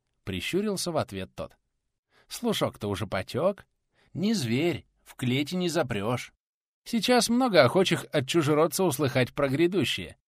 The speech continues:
Генуэзцы с венецианцами да с Царьградом в разладе. Уж они-то не поскупятся на дары.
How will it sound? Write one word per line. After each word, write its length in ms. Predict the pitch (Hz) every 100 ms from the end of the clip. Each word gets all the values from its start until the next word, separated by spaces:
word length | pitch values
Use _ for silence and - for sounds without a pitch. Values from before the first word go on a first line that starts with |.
| _ _ _ _ _ -
Генуэзцы 640 | 135 151 131 139 - 226
с 80 | 196
венецианцами 720 | 190 160 127 135 135 127 160
да 140 | 147 135
с 60 |
Царьградом 600 | - 135 110 104 107 143
в 60 | 143
разладе. 540 | 147 143 208 220 180 - _ _ _
Уж 180 | 247 -
они-то 340 | 202 170 202 208
не 120 | 214
поскупятся 640 | 196 - 202 131 127 131
на 160 | 185 175
дары. 340 | 127 104 73